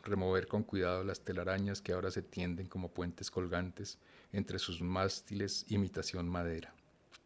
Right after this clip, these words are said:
El "contesta, contesta" lo susurraba mamá aquel fin de semana en los teléfonos públicos que buscaba cada dos horas exactas, mientras en su cabeza tal vez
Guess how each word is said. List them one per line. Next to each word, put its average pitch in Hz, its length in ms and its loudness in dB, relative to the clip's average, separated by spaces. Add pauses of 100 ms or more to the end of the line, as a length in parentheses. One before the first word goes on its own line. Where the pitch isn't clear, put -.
(640)
El 101 160 2
"contesta, 113 640 2
contesta" 104 540 4
lo 107 100 4
susurraba 98 500 4
mamá 95 400 6
aquel 101 260 -4
fin 101 200 2
de 98 100 2
semana 90 500 0 (280)
en 92 100 -2
los 90 140 -2
teléfonos 98 480 2
públicos 113 480 2
que - 120 -2
buscaba 92 460 0
cada 104 220 0
dos 104 260 0
horas 101 240 0
exactas, - 800 -6 (400)
mientras 95 340 0
en 104 140 4
su - 160 0
cabeza 104 480 4
tal 101 160 2
vez 104 400 0